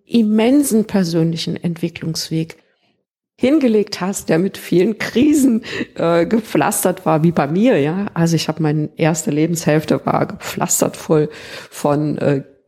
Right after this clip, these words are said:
Scheitern und Krisen. Also es war echt kein Spaß. Aber ich habe mir eben genau dadurch bestimmte Kompetenzen erworben. Und ja, das,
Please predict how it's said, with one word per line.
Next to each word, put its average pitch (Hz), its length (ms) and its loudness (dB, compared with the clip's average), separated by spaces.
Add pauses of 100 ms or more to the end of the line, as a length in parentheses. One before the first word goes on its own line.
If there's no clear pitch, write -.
(200)
Scheitern 214 680 0
und 156 300 -2
Krisen. 240 580 2
Also 165 240 2
es 165 180 -2
war - 120 2
echt - 200 -2
kein 180 220 0
Spaß. 170 520 -2 (1500)
Aber 220 760 2 (300)
ich - 220 -6
habe 240 260 2
mir 196 260 4
eben 190 360 0
genau 175 540 2
dadurch 165 720 0
bestimmte 160 500 -2
Kompetenzen 220 840 0
erworben. 156 680 -6 (460)
Und - 520 -2 (640)
ja, 190 300 2
das, - 480 -2